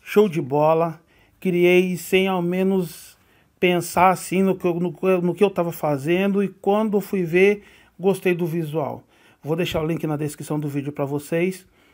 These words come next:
Se gostou, dê um like. Se não gostou, dê like também. Isso me ajuda muito, tá bom? Se inscreva no meu canal, tá? E ativa o sininho pra estar recebendo notificações de novos vídeos, beleza?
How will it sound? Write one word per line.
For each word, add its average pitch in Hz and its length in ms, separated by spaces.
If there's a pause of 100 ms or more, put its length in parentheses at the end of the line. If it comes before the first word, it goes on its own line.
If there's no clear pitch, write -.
Se - 180
gostou, 165 640 (420)
dê 156 160
um 190 100
like. 170 420
Se - 120
não 196 160
gostou, 170 560 (240)
dê 170 160
like 165 300
também. 160 680 (120)
Isso 165 240
me 170 100
ajuda 156 380
muito, 165 460
tá 143 140
bom? 170 280 (280)
Se - 160
inscreva 185 360
no 170 120
meu 156 180
canal, 156 720 (420)
tá? 165 280 (200)
E 175 140
ativa 185 340
o 190 40
sininho 180 580
pra 170 220
estar 165 180
recebendo 160 540
notificações 151 880
de 151 80
novos 147 340
vídeos, 131 320
beleza? 151 500